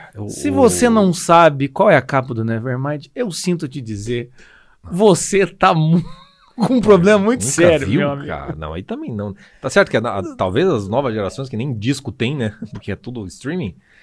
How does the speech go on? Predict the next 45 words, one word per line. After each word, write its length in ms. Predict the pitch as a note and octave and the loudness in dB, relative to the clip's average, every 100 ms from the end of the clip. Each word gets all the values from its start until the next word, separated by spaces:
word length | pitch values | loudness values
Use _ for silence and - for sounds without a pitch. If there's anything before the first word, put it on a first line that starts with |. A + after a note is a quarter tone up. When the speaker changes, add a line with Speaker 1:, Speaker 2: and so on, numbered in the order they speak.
| - - - _ - | -20 -20 -20 _ -14
Speaker 1:
né? 400 | F#2+ G2 B2 F#2+ | -6 -4 -2 -4
Tá, 180 | G2+ G#2+ G2+ | -4 -6 -2
mas, 160 | G#2+ | 0
Speaker 2:
Ah, 160 | F#3 E3+ | 2 4
Speaker 1:
porra, 240 | D3+ D#3+ | 6 6
Speaker 2:
não, 680 | F3+ G3+ G#3 E3 A#2+ G#2 F#2+ G2 | 6 6 6 4 2 -4 -8 -10
Speaker 1:
a 140 | - A#2+ | -8 -4
capa 180 | A2 A2+ | -4 -4
do 60 | |
Speaker 2:
não. 80 | G#2+ | -6
Speaker 1:
Nevermind 440 | G#2+ G2 E2 E2+ - | -4 -4 -4 -8 -10
tem 160 | C#4+ | -12
que, 80 | A#3 F2+ | -10 -12
tem 0 | |
Speaker 2:
Tem 200 | - D3 | -8 -8
Speaker 1:
que 80 | G#3+ | -6
Speaker 2:
que 80 | C4+ | -8
Speaker 1:
saber. 280 | - D3+ G2 | -2 0 0
Speaker 2:
saber 140 | A2+ | 0
o 60 | D#3 | 0
que 120 | F3 | -2
eu 60 | A#3 | -2
tô 140 | A#3 A3+ | -2 0
falando. 480 | C#3+ G#2 G2 A2+ G#2 | 0 0 -2 -4 -6
Eu 40 | |
nem 140 | B2+ | -10
preciso, 360 | G#3 - A#3+ D4 D#3+ | -10 -10 -8 -6 -4
eu 80 | C#3 | -4
nem 160 | G#3+ | -6
precisava 420 | - D#4 F#3+ F#3 | -8 -4 0 0
explicar, 540 | C4 C#4 G3 - B2+ B2 | -2 -8 -8 -2 0 0
né? 320 | A2+ D3+ - | -2 -6 -8
Eu 60 | A#2 | -12
nem 120 | C#3 | -14
precisava, 600 | - G#3 D3+ C#3+ D3 A2+ A2+ | -12 -8 -4 -4 -4 -6 -10
é, 440 | G2+ G2 - A#2 - | -14 -16 -18 -18 -20
é, 140 | A#2+ - | -18 -14
explicar. 320 | C3+ E3+ G3 | -10 -8 0
Mas 160 | C#4 D#4 | 4 4
enfim, 400 | B3 - F#2+ - _ - | 4 2 -2 -4 _ 0
vamos 220 | A#3+ D4 | 4 8
lá, 80 | A3 | 6
vamos 140 | F#3 D4 | 6 2
pra 80 | B3 | 2
matéria. 440 | G#3 - A2+ | 2 2 -4